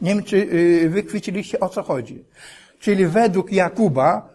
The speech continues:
którzy szli dokładnie tą samą drogą, co Jakub na początku, a druga to jest ta linia, którzy poszli za przykładem, e, Jakuba jako już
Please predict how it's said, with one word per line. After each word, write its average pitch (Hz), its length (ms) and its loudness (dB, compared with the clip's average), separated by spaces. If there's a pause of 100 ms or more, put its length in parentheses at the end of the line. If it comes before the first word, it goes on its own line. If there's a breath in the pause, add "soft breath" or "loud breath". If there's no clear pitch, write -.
(120)
którzy 202 400 0
szli 208 320 0
dokładnie 175 680 2
tą 180 180 -2
samą 175 360 0
drogą, 170 320 0
co 165 160 -6
Jakub 180 420 0
na 156 120 0
początku, 160 800 -2 (380 loud breath)
a 156 160 2
druga 196 380 2
to - 100 -2
jest 139 220 0
ta 214 140 2
linia, 131 480 0 (240 soft breath)
którzy 151 320 0
poszli 165 520 2
za 151 140 -2
przykładem, 143 680 0
e, 131 600 -2
Jakuba 165 480 0
jako 160 280 0
już 175 240 -4